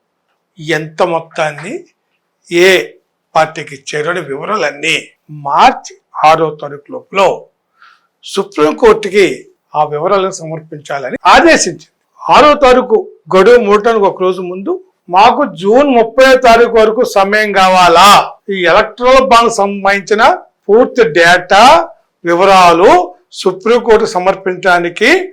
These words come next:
జూన్ ముప్పై తారీఖు వరకు సమయం కావాలని చెప్పేసి కోరింది. ఏంటి అసలు ఇందులో, మనం ఒకసారి ఆలోచిద్దాం.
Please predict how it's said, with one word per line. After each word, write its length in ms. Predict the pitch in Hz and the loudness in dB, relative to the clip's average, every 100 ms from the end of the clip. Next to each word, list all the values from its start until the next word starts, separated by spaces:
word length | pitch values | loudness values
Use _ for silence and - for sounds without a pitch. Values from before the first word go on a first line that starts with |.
| _ _ _ - | _ _ _ -8
జూన్ 240 | 208 302 339 | 0 2 2
ముప్పై 240 | 233 226 285 269 | 0 0 0 2
తారీఖు 260 | 214 208 196 | 2 2 -2
వరకు 260 | 185 185 285 - - _ - - | -2 -2 -4 -4 -12 _ -14 -4
సమయం 380 | 220 285 349 330 233 | 0 2 2 2 4
కావాలని 360 | 214 208 190 175 | 4 2 0 -6
చెప్పేసి 480 | 170 170 151 - 202 160 - | -8 -14 -10 -4 -2 -2 -2
కోరింది. 300 | 151 - - _ 277 | -4 -4 -12 _ -10
ఏంటి 180 | 359 392 277 | -8 -6 -6
అసలు 180 | - 160 | -8 -20
ఇందులో, 200 | 147 135 _ - | -20 -20 _ -10
మనం 120 | 190 180 | -8 -8
ఒకసారి 260 | 175 190 160 | -12 -8 -6
ఆలోచిద్దాం. 440 | 139 139 - _ | -8 -12 -20 _